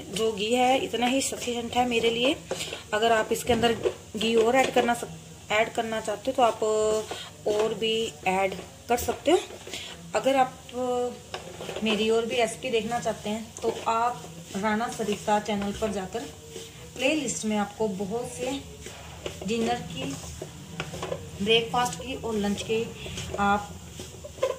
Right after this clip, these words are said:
रेसिपी देख सकते हैं। अगर आपको मेरी रेसिपी अच्छी लगे तो प्लीज मेरे चैनल को लाइक और शेयर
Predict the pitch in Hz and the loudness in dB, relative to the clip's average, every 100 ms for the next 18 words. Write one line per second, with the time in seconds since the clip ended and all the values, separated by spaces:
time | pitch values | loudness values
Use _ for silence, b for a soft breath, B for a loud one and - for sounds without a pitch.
0 | - 208 - - 214 208 190 190 - 285 | -2 -2 -2 -4 -2 -2 -2 -8 -6 -6
1 | 349 - - - - - 180 233 285 269 | -6 -8 -10 -12 -10 -6 -2 0 2 0
2 | - 247 240 220 233 220 208 - 226 226 | 0 -2 2 2 2 2 0 -2 -4 -2
3 | 214 - 254 226 214 240 - - - - | -4 -6 -4 -2 0 0 -2 -10 -16 -18
4 | - 247 208 220 262 262 247 214 196 190 | -6 -4 2 2 2 -2 0 0 0 0
5 | 220 208 214 226 - 220 233 | 4 4 4 0 0 0 -2